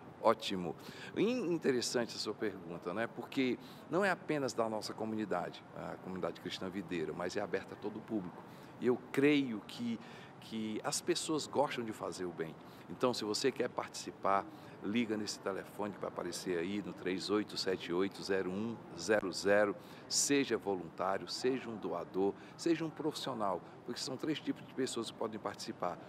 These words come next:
O voluntário, aquele que bota a mão na massa, o profissional, porque nem sempre a gente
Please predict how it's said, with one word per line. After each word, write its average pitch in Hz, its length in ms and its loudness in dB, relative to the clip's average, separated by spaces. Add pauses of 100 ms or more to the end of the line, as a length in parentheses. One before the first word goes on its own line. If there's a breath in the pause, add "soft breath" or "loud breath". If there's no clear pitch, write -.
(200 loud breath)
O 95 60 -6
voluntário, 113 760 6
aquele 107 220 -6
que - 100 -16 (140)
bota 104 260 2
a 92 40 -6
mão 101 280 0
na 95 160 -4
massa, 90 580 -2 (360 loud breath)
o 131 80 0
profissional, 127 840 2 (460 loud breath)
porque 127 300 0
nem 147 180 0
sempre 135 320 -2
a 127 60 -2
gente 117 260 -4